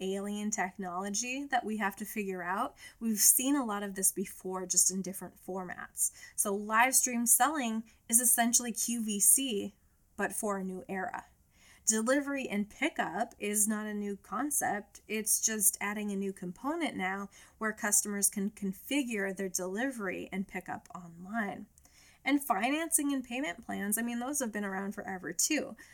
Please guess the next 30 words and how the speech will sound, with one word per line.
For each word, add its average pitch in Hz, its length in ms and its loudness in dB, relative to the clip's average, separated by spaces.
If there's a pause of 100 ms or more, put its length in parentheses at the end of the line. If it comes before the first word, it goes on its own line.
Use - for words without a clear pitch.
(100)
Now 208 320 2
you 240 160 -2
just 226 180 0
have 220 220 -2
the 208 120 0
opportunity 202 880 0
to 214 380 0
more 196 300 -2
easily 220 560 2
offer 202 340 -2
them 190 220 -6
to - 140 -4
your 185 140 -6
customers. - 840 0 (340)
So - 160 2
when 359 140 4
you 427 100 2
break 226 240 0
it 277 100 -2
down 220 200 -2
like 190 180 -6
that 240 400 4
and 214 100 -2
you 208 80 0
kinda 226 360 -2
change 226 440 4
your 196 120 -4
perspective 208 640 0
on 269 180 0
it, 339 260 -4